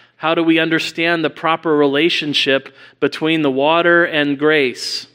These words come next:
uh, between the water and what's promised in the water?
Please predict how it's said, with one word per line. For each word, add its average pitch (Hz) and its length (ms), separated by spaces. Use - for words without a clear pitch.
uh, 131 100
between 139 420
the 135 120
water 175 560
and 156 160
what's 151 180
promised - 880
in 123 160
the 117 60
water? 113 420